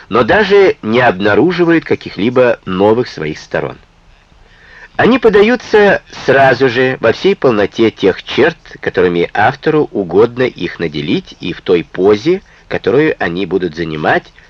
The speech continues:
в течение всей пьесы. Основные персонажи сводятся к немногим типам. Почти в каждой трагедии есть властитель,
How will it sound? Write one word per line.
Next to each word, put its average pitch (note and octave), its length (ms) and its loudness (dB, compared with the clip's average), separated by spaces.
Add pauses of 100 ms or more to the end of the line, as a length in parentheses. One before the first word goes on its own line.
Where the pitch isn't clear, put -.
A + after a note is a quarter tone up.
в - 80 -20
течение B2+ 500 -4
всей D#2+ 240 -8
пьесы. - 520 -18 (1200)
Основные F#3+ 480 2
персонажи G3 580 2
сводятся F3 840 0
к - 60 -10
немногим G2 500 -2
типам. - 320 -14 (1040)
Почти - 580 2
в - 200 -4
каждой A2 480 2
трагедии E3+ 840 2
есть G2+ 540 -2
властитель, B2+ 1000 -2